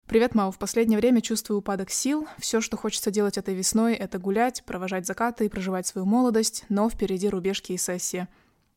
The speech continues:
Не могу взять себя в руки, не хватает банальной концентрации и понимания, что нужно делать". Мне кажется, что общая тема, которая прослеживается в этих двух запросах, это несостыковка, небольшое несовпадение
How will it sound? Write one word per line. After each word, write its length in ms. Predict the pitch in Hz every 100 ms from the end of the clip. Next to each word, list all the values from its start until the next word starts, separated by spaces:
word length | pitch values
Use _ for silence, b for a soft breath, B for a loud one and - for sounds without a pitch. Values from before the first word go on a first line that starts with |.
| -
Не 100 | 202
могу 220 | 202 220
взять 220 | 202 196
себя 200 | - 185
в 60 | 185
руки, 460 | 254 - 226 214 196
не 80 |
хватает 340 | 180 180 190 185
банальной 320 | 185 180 175
концентрации 680 | - - 185 202 226 - 190
и 120 | 196
понимания, 640 | - 165 170 202 202 196
что 460 | 254 - - 180 180 -
нужно 320 | 175 175 170
делать". 420 | 190 160 160 - -
Мне 160 | 214
кажется, 260 | 269 339 -
что 580 | - - 220 202 185 -
общая 340 | 214 214 -
тема, 320 | 185 196 196 190
которая 400 | 185 185 175 175
прослеживается 760 | 190 - 185 185 175 175 180
в 80 | 175
этих 300 | 185 185 - 180
двух 480 | 175 180 - - b b
запросах, 680 | - 208 196 226 - 247 -
это 720 | 196 180 - 175 175 170 170 - -
несостыковка, 1000 | 214 220 220 - 220 226 277 - 269 254
небольшое 400 | 214 214 226 226
несовпадение 960 | 208 220 202 202 185 208 226 226 226